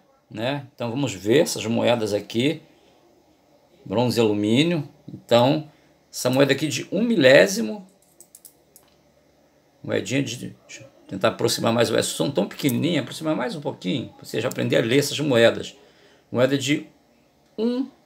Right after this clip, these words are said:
milésimo, e essa aqui de dois milésimo,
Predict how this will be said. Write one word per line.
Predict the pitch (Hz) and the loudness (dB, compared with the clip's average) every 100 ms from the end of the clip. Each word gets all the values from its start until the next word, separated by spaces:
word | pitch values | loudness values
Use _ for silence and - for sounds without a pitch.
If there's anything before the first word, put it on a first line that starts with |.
| - | -6
milésimo, | 185 196 151 165 120 113 98 92 _ _ _ _ _ - - | -2 4 8 8 4 0 -4 -6 _ _ _ _ _ -20 -8
e | - | -4
essa | - | -2
aqui | 127 - 156 | -2 0 0
de | 139 180 185 - _ _ - | 0 -2 -2 -14 _ _ -18
dois | 117 113 170 202 208 185 | -4 6 6 8 4 0
milésimo, | 208 185 131 139 123 104 98 92 | -2 2 6 6 6 0 -6 -8